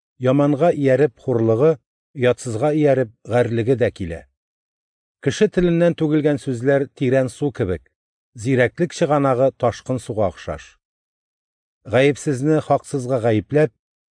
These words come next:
гаеплене аклап маташу җинаяттер. Акылсызның сүзләре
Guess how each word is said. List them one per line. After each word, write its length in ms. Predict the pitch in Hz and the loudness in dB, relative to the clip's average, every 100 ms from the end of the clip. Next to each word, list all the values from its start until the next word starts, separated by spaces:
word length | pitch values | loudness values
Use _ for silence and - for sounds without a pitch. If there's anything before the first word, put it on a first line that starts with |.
| _ | _
гаеплене 720 | - 107 131 135 - 143 147 135 | -6 0 2 2 0 2 2 2
аклап 400 | 113 - 160 131 | -2 0 0 0
маташу 640 | 160 139 147 - 139 120 _ _ - | -2 0 -2 0 -4 -4 _ _ -10
җинаяттер. 840 | 110 123 113 107 117 - - 101 - _ _ _ _ _ _ _ _ _ _ _ _ _ | -4 0 2 2 0 -2 -6 -6 -8 _ _ _ _ _ _ _ _ _ _ _ _ _
Акылсызның 640 | 110 120 170 - 160 185 220 | -2 0 0 2 0 2 0
сүзләре 600 | - 170 156 151 170 156 | 0 0 2 4 4 2